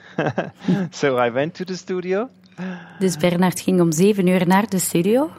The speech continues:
Speaker 1: I was, I was, uh, yes, curious what, what, what, what kind of, uh, things he has so urgent to speak.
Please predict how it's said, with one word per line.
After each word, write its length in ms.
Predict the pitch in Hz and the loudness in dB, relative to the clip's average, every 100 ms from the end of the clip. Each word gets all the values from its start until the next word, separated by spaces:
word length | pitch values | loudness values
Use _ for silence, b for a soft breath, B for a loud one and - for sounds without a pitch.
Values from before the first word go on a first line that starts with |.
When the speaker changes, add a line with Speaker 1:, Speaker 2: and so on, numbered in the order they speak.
| - - _ _ _ 127 | -20 -20 _ _ _ -2
Speaker 1:
I 80 | 123 | 0
was, 460 | 127 123 - - - 117 | 2 0 -4 -10 -4 -2
I 40 | |
was, 500 | 113 120 117 - - | 0 -2 -4 -12 -6
uh, 240 | 113 104 101 | -4 -2 -2
yes, 220 | 113 - | -4 -4
curious 580 | - 135 139 151 110 98 | -6 0 0 2 0 0
what, 180 | 104 101 - | -4 -4 -6
what, 160 | 107 107 - | -8 -8 -6
what, 280 | 110 - - | -6 -6 -8
what 260 | 110 107 | -6 -6
kind 320 | - 127 120 | -6 -2 -2
of, 340 | 110 - - - | -2 -6 -14 -10
uh, 300 | - - 110 | -6 -4 -6
things 420 | - 185 226 - | 0 0 0 0
he 140 | 117 | 0
has 580 | 107 107 - - - - | 0 0 -6 -10 -12 -10
so 200 | - 113 | -6 -2
urgent 360 | 113 117 104 - | 0 -2 -4 -8
to 80 | 104 | -12
speak. 440 | - 127 113 - | -8 -6 -6 -10